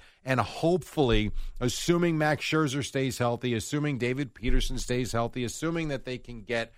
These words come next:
competent starting pitching one through five, they'll win games and they will be okay. But that was the one thing that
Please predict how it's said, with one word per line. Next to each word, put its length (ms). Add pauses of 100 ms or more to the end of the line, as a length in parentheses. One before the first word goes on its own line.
(260)
competent 480
starting 340
pitching 520
one 200
through 220
five, 480 (280)
they'll 200
win 200
games 340
and 100
they 80
will 100
be 200
okay. 480 (200)
But 140
that 280
was 520 (260)
the 100
one 360
thing 280
that 300